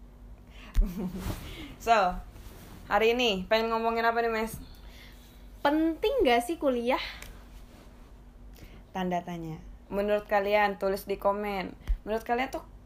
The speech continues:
Speaker 1: kuliah tuh perlu gak sih?
Speaker 2: Hmm, hmm.
Speaker 1: So, siapa dulu yang mau dijawab nih?
Speaker 2: Lu,
Speaker 1: Gua
Speaker 2: gua udah
Speaker 1: dulu.
Speaker 2: terlalu sering. <laughs>
Speaker 1: Oh, udah terlalu sering duluan ya?
Speaker 2: Iya.
Speaker 1: Oke, aku jawab duluan ya. Menurut aku,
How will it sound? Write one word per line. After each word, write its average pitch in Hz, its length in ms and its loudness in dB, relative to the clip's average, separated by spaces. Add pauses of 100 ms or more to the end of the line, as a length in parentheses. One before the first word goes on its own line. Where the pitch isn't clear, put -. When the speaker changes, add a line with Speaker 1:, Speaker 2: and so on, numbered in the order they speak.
Speaker 1:
kuliah 240 240 0
tuh 302 140 -4
perlu 277 240 -2
gak 226 160 -4
sih? 302 160 -6 (240)
Speaker 2:
Hmm, 185 320 -14 (160)
hmm. 196 260 -16 (1120)
Speaker 1:
So, 220 220 4 (400)
siapa 214 300 2
dulu 226 160 -2
yang 240 100 2
mau 226 80 2
dijawab 202 300 6
nih? 214 160 -6
Speaker 2:
Lu, 202 240 -2 (220)
Speaker 1:
Gua 190 100 -6
Speaker 2:
gua 202 80 8
udah - 80 2
Speaker 1:
dulu. 208 160 8
Speaker 2:
terlalu 196 160 -2
sering. 196 240 -4 (200)
<laughs> 262 120 -4
Speaker 1:
Oh, 214 240 10
udah 220 160 4
terlalu 202 240 4
sering 202 260 -2
duluan 190 280 4
ya? 180 160 -2
Speaker 2:
Iya. 185 280 -6 (920)
Speaker 1:
Oke, 196 180 0
aku 190 180 6
jawab 185 220 0
duluan 185 220 4
ya. 170 260 0 (460)
Menurut 269 340 2
aku, 262 640 6